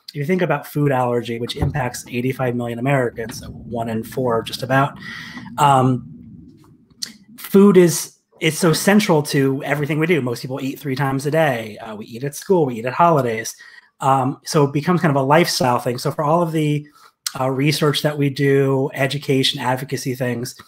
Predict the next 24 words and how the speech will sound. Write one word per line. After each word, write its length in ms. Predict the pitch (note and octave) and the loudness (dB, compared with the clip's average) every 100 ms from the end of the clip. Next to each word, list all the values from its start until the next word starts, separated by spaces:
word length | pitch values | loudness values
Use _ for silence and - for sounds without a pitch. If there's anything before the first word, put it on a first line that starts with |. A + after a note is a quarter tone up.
| _ _ _ - | _ _ _ 2
people 320 | G#3 A#3 D3+ | 6 6 4
just 180 | E3+ - | -2 -2
live 260 | B2 F3+ | 2 4
with 180 | D3+ A2+ | 4 0
it. 120 | A2 | -2
Again, 160 | B2 B2+ | -4 -4
it's 120 | B2+ - | -4 -4
eighty-five 540 | D3+ E3 D#3+ C#3+ C#3 | 0 0 0 0 0
million 280 | C3 C3 C3+ | 0 0 0
Americans. 520 | B2+ D3 D3 C#3+ C3 | 2 4 4 2 -2
So 60 | D#3 | 0
what 40 | |
we 60 | E3 | 2
wanted 180 | F#3 E3+ | 2 0
to 80 | |
do 100 | D#3 | 0
was 120 | C#3+ C#3+ | -2 0
give 180 | C#3+ | -2
them 400 | C#3 C3 B2+ B2+ - - _ - - | 0 0 0 -4 -8 -20 _ -16 -6
an 140 | C#3 - | -6 0
outlet 640 | B2+ D#3+ C#3+ C3+ - - - | 0 0 0 -4 -4 -10 -2
through 180 | D3 | 0
Living 320 | C3+ C#3 C#3 C#3 | 2 2 2 0
Teal, 500 | G3 E3 C3 C3 | 2 4 4 2